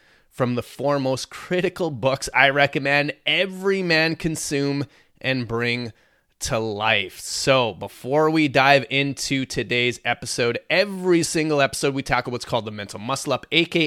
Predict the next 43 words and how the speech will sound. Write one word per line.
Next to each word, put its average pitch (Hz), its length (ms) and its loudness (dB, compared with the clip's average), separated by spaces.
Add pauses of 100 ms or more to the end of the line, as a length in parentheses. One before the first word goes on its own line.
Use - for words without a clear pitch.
A 143 200 4
the 131 260 -2
M 123 120 -2
M 120 140 -4
U, 117 160 -2
which 117 180 -4
is 120 100 -8
designed 139 360 -2
to 175 60 -2
get 143 160 -2
you 143 60 -4
to 131 80 -6
do 127 120 -2
one 117 220 -4
thing. 101 240 -6 (460)
Take 139 220 -2
you 127 60 -2
from 117 200 -4
inspiration 156 560 0
to 147 160 -2
implementation 127 680 -4
and 120 100 -4
ignite 117 340 -4
the 117 100 -6
impact 107 380 -6
you 98 60 -10
wish 101 120 -12
to - 60 -14
see 120 200 -6
in 113 60 -6
your 104 100 -8
world. 92 420 -12
<laughs> - 40 -2
Now, 156 80 0
side 165 560 0
note, 143 340 -2 (500)
speaking 170 580 -2
of 123 100 -2
which, 113 220 -6
I'm 135 140 -2
such - 360 -6
an 101 60 -6
asshole. 95 540 -10